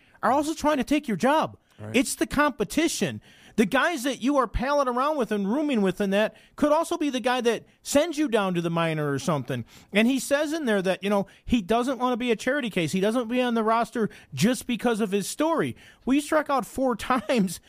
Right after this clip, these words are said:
Speaker 1: and all of a sudden, and you're in a new position that I don't know if you can play in that too. Yeah, there's, there's a lot of pressure on it.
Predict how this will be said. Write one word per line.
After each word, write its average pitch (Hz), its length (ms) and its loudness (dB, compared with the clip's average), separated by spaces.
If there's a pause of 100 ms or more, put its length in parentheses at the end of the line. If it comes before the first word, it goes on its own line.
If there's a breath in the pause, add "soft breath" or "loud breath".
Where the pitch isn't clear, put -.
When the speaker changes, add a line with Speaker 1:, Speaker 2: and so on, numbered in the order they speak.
(140)
Speaker 1:
and 226 160 2
all 233 80 2
of 220 60 -6
a - 20 -10
sudden, 254 220 0
and 220 100 0
you're 208 180 2
in 262 100 -2
a 269 60 -2
new 262 140 0
position 254 440 -2
that 247 180 2
I 226 40 0
don't 247 140 0
know 254 120 -2
if 208 80 -6
you 247 100 0
can 240 160 -4
play 262 180 0
in 254 100 0
that 247 180 -2
too. 285 320 0 (320 loud breath)
Yeah, 311 280 2
there's, 202 340 -2
there's 269 260 2
a 294 40 0
lot 262 340 0
of 294 120 -4
pressure 180 420 -2
on 139 140 0
it. 110 100 -6